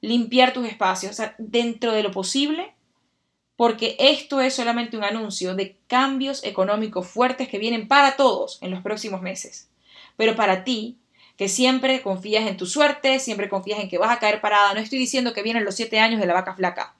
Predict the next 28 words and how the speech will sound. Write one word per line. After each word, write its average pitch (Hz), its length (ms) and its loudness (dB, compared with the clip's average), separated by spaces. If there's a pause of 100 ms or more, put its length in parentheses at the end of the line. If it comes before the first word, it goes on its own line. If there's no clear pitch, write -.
(480)
Digo 208 560 0 (580)
que 220 140 2
si 240 160 0
has 320 140 4
logrado 294 340 6
acumular 214 420 2
algo, 196 380 4
o 220 80 -6
si 220 220 -8
tienes 247 580 -2
algo 202 600 6
que 202 100 -6
puede 233 360 0
crear 226 400 6
mucho 247 260 -2
más, 185 440 -4 (440)
aprendas 233 680 4
por 226 180 -4
respeto 269 420 -4
propio 285 460 2
a - 60 -4
administrarlo. 175 760 -2 (380)
Y 240 120 0
bueno, 233 160 6
más 240 100 4
que 285 80 4
mi 269 100 2
consejo, 240 640 0